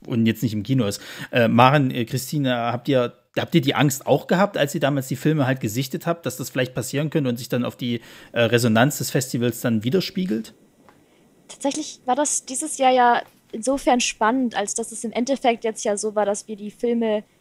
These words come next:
Speaker 2: genau so gesehen haben, wie sie auch die Zuschauer jetzt sehen vom Festival, weil wir sie eben auch nicht im Kino sichten konnten.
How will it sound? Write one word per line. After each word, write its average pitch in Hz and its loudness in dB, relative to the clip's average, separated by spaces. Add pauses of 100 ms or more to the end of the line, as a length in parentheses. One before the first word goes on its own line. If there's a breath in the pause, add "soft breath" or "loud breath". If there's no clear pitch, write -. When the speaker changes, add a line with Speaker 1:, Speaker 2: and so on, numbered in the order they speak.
(160)
Speaker 2:
genau 226 4
so 240 -2
gesehen 226 -2
haben, 214 0
wie 220 -8
sie 214 -8
auch 185 2
die 220 -12
Zuschauer 175 2
jetzt - -6
sehen 160 -8
vom 180 -6
Festival, 175 0 (300 soft breath)
weil 202 2
wir 220 -2
sie 208 -6
eben 214 -2
auch - 4
nicht 233 2
im 226 -2
Kino 254 0
sichten 214 -4
konnten. 196 -4